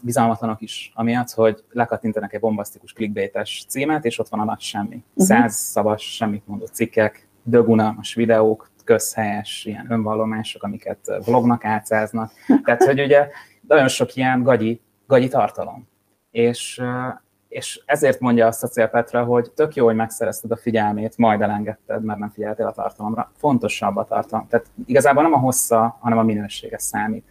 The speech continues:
Speaker 1: Ha van egy gondolat, amit kereken három percben el tudsz úgy mondani, és annál egy másodpercet sem kell több, hogy értelmesen kifejtsd, akkor az legyen egy három perces videó. De ha arra a témáról lehet harminc percet beszélni, akkor beszélj.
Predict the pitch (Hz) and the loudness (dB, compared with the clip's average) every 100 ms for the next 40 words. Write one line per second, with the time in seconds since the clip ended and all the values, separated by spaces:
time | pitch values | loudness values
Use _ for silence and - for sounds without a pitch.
0 | _ _ _ 110 170 180 117 131 117 107 | _ _ _ 0 2 4 4 4 4 2
1 | 104 104 _ - - - 110 123 107 101 | -2 -4 _ 0 0 0 0 0 -2 -8
2 | 101 - - 101 90 92 - - - 95 | -10 -12 -12 -12 -12 -14 -16 -16 -14 -14
3 | - - - _ _ _ _ - 113 113 | -14 -14 -18 _ _ _ _ 0 2 4
4 | 110 117 - 139 151 - 110 - - 107 | 4 2 -2 -4 -2 -4 -4 -8 -8 -4
5 | 110 - 120 - 107 113 - 98 92 - | -4 2 2 2 0 0 0 -8 -8 -10
6 | 202 214 - 135 160 165 262 - 104 - | -10 -10 -10 -8 -8 -4 -4 -4 -6 -8
7 | 101 101 101 95 107 - 98 92 90 117 | -8 -8 -12 -14 -14 -16 -12 -10 -10 -8
8 | 110 120 127 117 185 208 107 110 104 - | 0 2 2 0 0 0 0 0 -2 -2
9 | 117 107 101 - 95 - 113 - 135 135 | -2 -2 -8 -12 -14 -10 -10 -8 -8 -4
10 | 139 123 131 - 120 113 | -2 -2 -4 -6 -8 -12